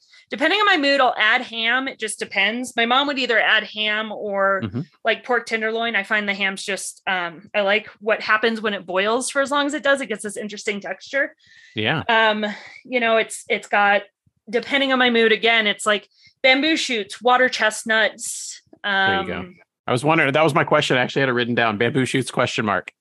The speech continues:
Speaker 2: <laughs> If
Speaker 1: Yep.
Speaker 2: you don't get to that, I was gonna be like, "Does it have bamboo shoots?"
Speaker 1: <laughs>
Speaker 2: Nice.
Speaker 1: Absolutely. And,
Speaker 2: All
Speaker 1: and
Speaker 2: right.
Speaker 1: egg and, um, you know, it's just, uh, the, the biggest thing about my hot and sour soup that differentiates it from
Speaker 2: Yeah.
Speaker 1: others out there is that the primary spice in it is black pepper.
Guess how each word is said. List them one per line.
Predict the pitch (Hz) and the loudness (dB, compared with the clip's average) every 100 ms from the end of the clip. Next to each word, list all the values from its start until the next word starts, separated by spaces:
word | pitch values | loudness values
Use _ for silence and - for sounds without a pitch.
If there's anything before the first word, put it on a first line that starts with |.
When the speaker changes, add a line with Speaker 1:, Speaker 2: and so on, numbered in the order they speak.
| - | -2
Speaker 2:
<laughs> | |
If | 359 - 220 - | 0 2 0 4
Speaker 1:
Yep. | 285 214 | 4 6
Speaker 2:
you | 196 | 4
don't | 208 | 6
get | 196 202 | 4 2
to | 185 | 4
that, | 165 160 | 4 4
I | |
was | 156 | 2
gonna | 170 | 0
be | 151 | 2
like, | 147 131 | 2 0
"Does | 143 | 0
it | 151 | 0
have | 147 | 2
bamboo | 185 196 175 | 2 2 2
shoots?" | - 349 415 480 466 | 2 2 2 0 -6
Speaker 1:
<laughs> | - 494 - - 415 | -4 -6 -6 -10 -2
Speaker 2:
Nice. | - 247 | 2 4
Speaker 1:
Absolutely. | 269 254 269 254 262 247 240 247 | 4 4 2 2 4 4 4 4
And, | 214 240 233 | 2 2 2
Speaker 2:
All | 247 | 2
Speaker 1:
and | 226 226 | 4 2
Speaker 2:
right. | - - | -2 0
Speaker 1:
egg | 285 294 294 262 | 2 4 0 0
and, | 226 214 208 - - | -4 -4 -8 -10 -4
um, | 214 208 196 214 | 0 0 -2 -2
you | 254 | 0
know, | 277 | 2
it's | 285 | 2
just, | 320 370 - _ _ _ _ 269 | 0 -6 -8 _ _ _ _ 2
uh, | 269 - | 2 2
the, | 240 262 208 196 | 4 4 2 -6
the | - | -2
biggest | 202 - 311 403 392 | 0 2 2 4 2
thing | - 277 247 | 0 0 2
about | 226 208 | 2 2
my | 220 | 2
hot | 226 226 | 0 -4
and | 220 | -2
sour | 220 214 | 0 0
soup | 220 208 | -2 -8
that | 214 | -8
differentiates | 208 202 233 233 247 214 202 208 | -8 -4 -2 -2 -4 -4 -4 -2
it | 196 - | -4 -2
from | 220 208 202 | -2 0 0
Speaker 2:
Yeah. | - | 0
Speaker 1:
others | 202 220 240 247 - - | 0 2 0 -2 -12 -4
out | 202 202 | -2 0
there | 294 359 381 _ - - - | 2 2 0 _ -20 -12 -4
is | 240 190 | -2 2
that | 226 220 - | 2 2 -2
the | 202 | -12
primary | - 247 247 269 277 262 | -8 -2 0 2 0 -2
spice | - 202 247 - | -4 -4 -4 -6
in | 285 | -6
it | 285 202 | -6 -2
is | 220 208 196 - | 0 0 -2 -2
black | 202 196 | -2 -2
pepper. | 180 - | -12 -12